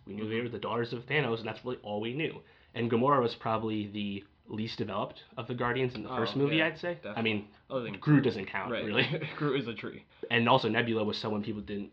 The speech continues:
Speaker 1: really care about. She just kinda did some action-y stuff and was all
Speaker 2: Yeah.
Speaker 1: mean.
Speaker 2: Didn't she just show up and they basically just, like, beat her up?
Speaker 1: Yeah, they,
Speaker 2: Like,
Speaker 1: they had a
Speaker 2: or
Speaker 1: fight at
Speaker 2: whatever.
Speaker 1: the end and,
Speaker 2: Yeah.
Speaker 1: uh, a few other things. Uh,
Speaker 2: It, it was interesting to hear the backstory and kind of how their relationship developed, but I really felt like the emotion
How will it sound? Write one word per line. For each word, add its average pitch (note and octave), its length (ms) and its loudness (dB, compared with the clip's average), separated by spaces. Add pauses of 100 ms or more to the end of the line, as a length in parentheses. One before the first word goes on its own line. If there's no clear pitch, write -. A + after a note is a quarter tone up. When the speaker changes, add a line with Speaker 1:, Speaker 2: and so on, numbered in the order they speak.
Speaker 1:
really B2 320 0
care A#2 260 -2
about. A2 340 0
She G#2 120 -8
just A2 180 -8
kinda G#2 160 -6
did G2+ 160 -6
some G2+ 140 -8
action-y G2 340 -4
stuff - 360 -10
and G2+ 100 -10
was G2 120 -10
all G2 280 -6 (200)
Speaker 2:
Yeah. A#2+ 220 -2
Speaker 1:
mean. G2+ 160 -6 (320)
Speaker 2:
Didn't C#3+ 160 -2
she E3 80 -4
just D#3 140 -2
show B2 160 2
up B2 100 -4
and B2 80 -6
they A2 60 -4
basically G#2 240 -6
just, G2+ 100 -14
like, F#2+ 160 -10
beat F#2 140 -12
her F#2 80 -8
up? - 120 -10 (280)
Speaker 1:
Yeah, A#2 240 6
they, A2+ 140 2
Speaker 2:
Like, G#2 100 -8
Speaker 1:
they A2+ 140 2
had G#2+ 100 4
a - 20 -4
Speaker 2:
or - 20 -8
Speaker 1:
fight A2+ 140 0
at G#2+ 80 -2
Speaker 2:
whatever. A2+ 60 -10
Speaker 1:
the G#2+ 160 -2
end G#2 340 0
and, F#2+ 220 -6
Speaker 2:
Yeah. G#2 320 -4
Speaker 1:
uh, A2 120 -12
a - 60 -20
few G#2 140 -4
other G2 120 -6
things. G2 460 -6
Uh, - 160 -10
Speaker 2:
It, E3+ 200 -2
it F#3 40 2
was G3+ 180 2
interesting F3 520 -4
to D3 80 -2
hear C3 160 -4
the A#2 100 -6
backstory B2 720 -6
and A2 100 -8
kind A2+ 160 -10
of G#2+ 80 -10
how G2+ 140 -10
their A2 120 -6
relationship G#2+ 500 -8
developed, A2+ 420 -4
but C3+ 300 6
I - 60 -12
really D3+ 220 -6
felt C#3 280 -2
like A#2 240 -6
the A2+ 100 -6
emotion A#2+ 840 -4